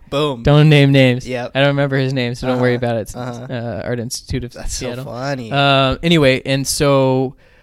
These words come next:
Speaker 2: he was a, he was a
Speaker 1: That's
Speaker 2: alumni.
Speaker 1: great. Yeah, that's
Speaker 2: He,
Speaker 1: great.
Speaker 2: he had graduated from C I A.
Speaker 1: Got it.
Speaker 2: And then I went to the C I A campus in New York,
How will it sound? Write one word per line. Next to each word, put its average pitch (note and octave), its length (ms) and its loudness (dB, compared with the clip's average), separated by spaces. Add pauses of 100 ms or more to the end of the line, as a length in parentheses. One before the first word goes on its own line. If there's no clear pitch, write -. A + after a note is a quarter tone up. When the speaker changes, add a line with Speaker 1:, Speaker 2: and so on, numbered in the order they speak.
(200)
Speaker 2:
he E3 220 2
was C3+ 220 -2
a, B2 420 0 (320)
he - 180 -4
was C3 180 -2
a A#2+ 260 2
Speaker 1:
That's A#2+ 140 -4
Speaker 2:
alumni. B2+ 320 0
Speaker 1:
great. - 140 -10 (220)
Yeah, B2 160 -12
that's B2 160 -6
Speaker 2:
He, C#3 160 0
Speaker 1:
great. A#2 220 -8
Speaker 2:
he D3+ 100 0
had C3+ 80 -4
graduated C3 480 2
from A#2 100 -12
C G#2+ 240 -6
I G#2+ 40 -2
A. A2 80 -4
Speaker 1:
Got A2+ 240 -8
it. G#2 140 -16 (760)
Speaker 2:
And C#3 80 -4
then C#3 100 2
I C#3 60 4
went C3 180 0
to - 60 -10
the - 80 -4
C B2+ 180 -2
I A#2+ 40 2
A A#2+ 120 0
campus A#2+ 420 -4
in A#2+ 60 -6
New A2+ 80 -6
York, G#2+ 340 -4